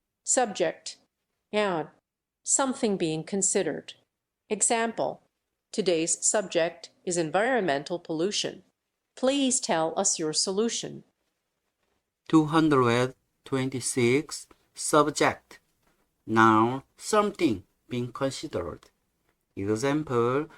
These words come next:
Speaker 2: today's subject is environmental pollution. Please tell us your solution. 에릭슨 읽어보겠습니다.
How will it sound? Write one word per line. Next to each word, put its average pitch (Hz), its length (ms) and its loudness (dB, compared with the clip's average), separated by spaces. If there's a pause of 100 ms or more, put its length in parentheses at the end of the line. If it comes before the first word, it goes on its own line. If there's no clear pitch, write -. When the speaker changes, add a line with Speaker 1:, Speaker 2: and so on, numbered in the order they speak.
(240)
Speaker 2:
today's 208 480 4
subject 117 480 -2
is 90 480 -4 (220)
environmental 113 960 4 (220)
pollution. 107 520 -6 (640)
Please 214 400 4
tell 113 320 0
us - 380 -6 (100)
your 110 300 -2
solution. 107 580 -4 (1500)
에릭슨 131 400 0
읽어보겠습니다. 117 680 -4